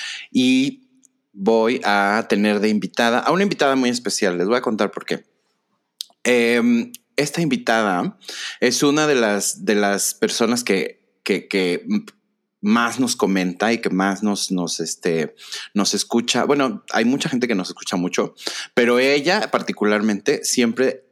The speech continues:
eh, me comenta todo lo que, de todo lo que hablamos y además no nada más me comenta, sino que me da recomendaciones y, y me, me,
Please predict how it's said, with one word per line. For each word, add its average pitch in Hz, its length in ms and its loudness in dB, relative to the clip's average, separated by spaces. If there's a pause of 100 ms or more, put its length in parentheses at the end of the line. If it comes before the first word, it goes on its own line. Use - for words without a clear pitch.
(100)
eh, 90 440 -2 (260)
me 98 240 0
comenta 110 560 0
todo 107 220 2
lo 98 180 0
que, 85 300 -2 (160)
de 98 80 0
todo 117 240 2
lo 104 100 0
que - 80 -4
hablamos 104 440 0
y 98 40 2
además 98 540 0
no 107 180 2
nada 123 180 0
más 107 140 0
me 107 140 0
comenta, 92 340 -2
sino 87 320 -4
que 90 100 -2
me 92 180 0
da 98 120 0
recomendaciones 92 1120 -2 (400)
y, 98 340 0
y 90 440 -4 (300)
me, 95 540 2
me, 92 560 0